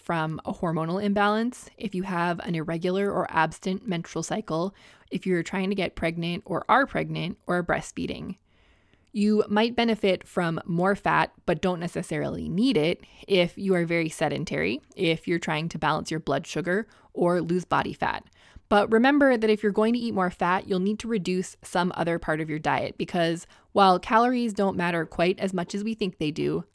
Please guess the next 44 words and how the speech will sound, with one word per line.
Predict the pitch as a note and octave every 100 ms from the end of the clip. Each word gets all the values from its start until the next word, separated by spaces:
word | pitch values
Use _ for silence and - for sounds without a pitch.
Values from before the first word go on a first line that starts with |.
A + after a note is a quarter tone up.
| -
at | F#3+
a | F#3
certain | A3+ F#3+
point | G3 F#3 E3+
they | E3+
do | E3 D#3+
matter. | - - A1 G3 - _ _
So | - G#3+ F#3+
generally, | F#3+ B3+ B3 G3 F#3 G3
if | F#3
you | F#3
eat | G#3 G3+
a | -
higher | - G3 G3+ G3 -
fat | F#3 - -
diet, | G3 E3 E3 -
you | F#3+
should | F3+ F3
be | -
eating | E3+ D#3+ E3
fewer | - E3
carbohydrates. | - D#3 - E3+ F3 - - - - - - _ _ _ _ _ _ _
So | - D4 C4 C4
now | B3 B3+
that | D4
we've | D4+ D#4
covered | - G#3 G#3+ G#3
what | F#3+ F#3+ -
the | F3+
three | G#3+ G#3
types | - F#3 -
of | F#3
macronutrients | E3+ E3+ F3 E3+ D#3+ D#3+ C#3 -
are, | - A#3 F#3
I | -
hope | G3 G#3
that | G#3+
you | G3+ G#3
understand | F#3 F3+ F3 E3+ E3 D#3
why | E3 E3
you | E3+ E3
need | D#3+ D#3+
all | - E3 D#3
three. | - B3 -